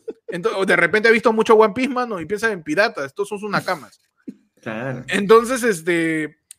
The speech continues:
Speaker 1: pues, eso ha dicho Arturo Cárdenas acerca de, de Vladimir Cerrón, y al parecer, pues, tendremos a, a Cerrón
Speaker 2: Es que,
Speaker 1: metido de
Speaker 2: mano,
Speaker 1: yapa
Speaker 2: ya me
Speaker 1: en su
Speaker 2: salió la primera.
Speaker 1: candidatura. Mm.
Speaker 2: ¿Por qué no la segunda, pe?
Speaker 1: ¿Por qué no
Speaker 2: Si
Speaker 1: la
Speaker 2: no,
Speaker 1: segunda?
Speaker 2: claro,
Speaker 1: Claro,
Speaker 2: si ya estoy,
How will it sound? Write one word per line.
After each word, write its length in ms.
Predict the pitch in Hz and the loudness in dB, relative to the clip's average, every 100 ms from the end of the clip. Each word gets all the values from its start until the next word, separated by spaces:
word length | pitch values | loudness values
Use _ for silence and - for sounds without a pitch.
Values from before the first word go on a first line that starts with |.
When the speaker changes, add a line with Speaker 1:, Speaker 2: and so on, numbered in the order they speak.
| _ | _
Speaker 1:
pues, 240 | 196 185 | 2 2
eso 200 | 208 220 | 2 4
ha 40 | 269 | 4
dicho 280 | 302 285 233 | 2 0 0
Arturo 320 | 196 285 247 | 0 0 0
Cárdenas 340 | 254 254 247 | 0 0 0
acerca 340 | 214 240 240 240 | 2 2 2 4
de, 280 | 190 160 | 4 4
de 100 | 147 | 0
Vladimir 380 | 156 147 143 208 | -2 -2 -2 -2
Cerrón, 240 | 220 262 339 | 0 0 2
y 120 | 202 | 2
al 100 | 175 | 4
parecer, 400 | 170 165 160 254 | 4 2 2 2
pues, 140 | 226 | 2
tendremos 500 | - 151 175 233 262 - - - - | -4 -2 -2 -2 -6 -8 -20 -20 -2
a, 640 | 143 147 135 131 127 127 - - | 2 4 4 2 0 -4 -6 -4
a 140 | - | -2
Cerrón 500 | - 214 156 180 240 | 0 0 4 4 4
Speaker 2:
Es 40 | 311 | 2
que, 40 | |
Speaker 1:
metido 400 | 220 147 147 226 | -2 0 6 6
de 100 | 208 | 6
Speaker 2:
mano, 100 | 175 | 4
Speaker 1:
yapa 420 | 220 226 247 359 - _ 208 | 4 2 0 -2 -6 _ 2
Speaker 2:
ya 100 | 269 | 4
me 80 | |
Speaker 1:
en 60 | 262 | 4
su 60 | 233 | 6
Speaker 2:
salió 160 | 269 | 6
la 100 | 277 | 6
primera. 380 | - 254 285 262 | 6 6 6 6
Speaker 1:
candidatura. 280 | 254 160 - _ _ _ _ _ | 6 0 -8 _ _ _ _ _
Mm. 220 | 175 190 | -8 -6
Speaker 2:
¿Por 80 | 165 | -8
qué 160 | - 175 | 2 4
no 100 | 185 | 6
la 100 | 185 | 4
segunda, 560 | 165 165 208 262 262 254 | 4 2 2 2 2 0
pe? 180 | 302 302 | 0 2
Speaker 1:
¿Por 120 | 202 | 4
qué 80 | 220 | 4
no 60 | |
Speaker 2:
Si 40 | 226 | 2
Speaker 1:
la 60 | |
Speaker 2:
no, 60 | 233 | 0
Speaker 1:
segunda? 640 | 208 254 196 285 339 285 | 2 2 2 -4 -8 -10
Speaker 2:
claro, 200 | 269 285 | -10 -10
Speaker 1:
Claro, 280 | 311 320 247 | -6 -6 -6
Speaker 2:
si 120 | 262 | -4
ya 80 | 226 | -4
estoy, 160 | 247 | -2